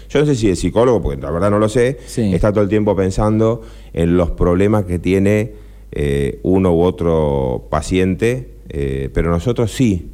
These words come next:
Speaker 1: porque la verdad son causas abiertas que hasta que no las cerrás,
Speaker 2: Ok,
Speaker 1: eh, todo el
Speaker 2: alguna vez
Speaker 1: tiempo
Speaker 2: que se
Speaker 1: está.
Speaker 2: cierran en lo
Speaker 1: Sí.
Speaker 2: judicial también las cerrás en tu cabeza.
Speaker 1: Y en el caso mío sí, algunas, algunas quedan, quedan, quedan marcas, pero son, son problemas, nosotros trabajamos con problemas.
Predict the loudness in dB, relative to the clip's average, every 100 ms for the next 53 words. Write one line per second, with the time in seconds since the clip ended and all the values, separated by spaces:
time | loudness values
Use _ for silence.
0 | -10 -4 -2 0 0 -2 -4 -10 -10 -4
1 | -2 0 0 0 0 2 2 0 -2 -4
2 | -2 -2 -2 -2 -4 0 2 0 0 -2
3 | 0 -2 -6 -6 -4 -2 -2 -2 0 0
4 | 2 0 0 0 0 2 2 2 2 4
5 | 2 2 2 2 0 2 2 2 2 0
6 | 0 0 0 2 2 0 -2 -4 0 2
7 | 2 2 0 0 2 2 2 0 2 2
8 | 4 4 4 2 0 0 0 2 0 -2
9 | 0 0 2 0 -4 -10 -20 -20 -4 0
10 | 2 2 0 -2 -2 0 0 0 0 -2
11 | -2 -6 -16 -18 -18 -16 -12 -4 0 2
12 | 2 2 0 0 0 0 0 0 0 0
13 | 0 -2